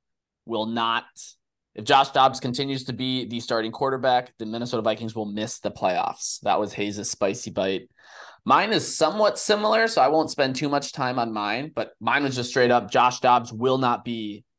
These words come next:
a Minnesota Viking in twenty twenty-four. Um, I, I was thinking more future route, um, and very similar to what Hayes said, Dobbs is not the quarterback that allows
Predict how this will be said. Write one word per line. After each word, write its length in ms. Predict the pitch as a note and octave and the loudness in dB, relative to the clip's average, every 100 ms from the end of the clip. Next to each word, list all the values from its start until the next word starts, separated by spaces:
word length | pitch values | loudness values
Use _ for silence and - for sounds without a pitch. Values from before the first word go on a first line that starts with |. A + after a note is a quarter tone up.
| _ | _
a 60 | A#2+ | 0
Minnesota 340 | A#2 A2+ A#2 | 0 2 0
Viking 320 | G#2+ G#2+ A2 | 2 0 -4
in 100 | G#2 | -10
twenty 280 | G2 G#2 F#2+ | -8 -8 -8
twenty-four. 680 | - F#2+ F#2 G2 - - - _ _ _ - | -8 -8 -6 -6 -4 -6 -12 _ _ _ -2
Um, 760 | G#2 G2+ G2 F#2 F#2 F2 G#2 - | 2 4 4 0 -4 -8 -16 -4
I, 260 | G2+ A2 A2 | 0 2 2
I 200 | G#2+ A2+ | 2 2
was 160 | A2+ | -2
thinking 300 | B2 A2+ A2+ | -4 -2 -2
more 540 | A2 G#2+ G#2+ G#2 G#2 - _ _ _ _ _ _ - | -2 0 2 0 -2 -12 _ _ _ _ _ _ -6
future 340 | F#3+ G3 G3+ | -4 0 2
route, 460 | F3+ F3+ F#3+ - - | 6 6 6 0 2
um, 640 | A#2 A2 G2+ G2+ G2+ G#2 - _ _ _ _ _ _ _ _ | 4 4 2 -2 -8 -16 -20 _ _ _ _ _ _ _ _
and 220 | C3 A#2+ | -2 0
very 220 | A#2+ C3+ C3 | 4 4 2
similar 320 | C#3+ C#3 C3 | -2 -2 -2
to 140 | C3 | 0
what 140 | B2 - | -2 0
Hayes 300 | D3 C#3+ - | -2 -2 0
said, 400 | C#3+ C3+ C3 C3 _ _ _ _ _ _ _ _ _ _ _ _ _ | 2 2 0 -10 _ _ _ _ _ _ _ _ _ _ _ _ _
Dobbs 340 | C3 C#3 D#3 C#3+ | 4 6 6 0
is 140 | A#2+ | -8
not 420 | B2+ C3+ C#3+ - - | -4 -2 -4 -8 -14
the 140 | B2 | -12
quarterback 840 | B2 - C#3 C#3+ C#3 C3+ B2+ C3 - | -8 0 2 2 0 2 2 0 -4
that 120 | A#2 | -2
allows 760 | A#2 A#2 A#2+ B2 A#2+ - - | 2 4 2 0 -6 -14 -20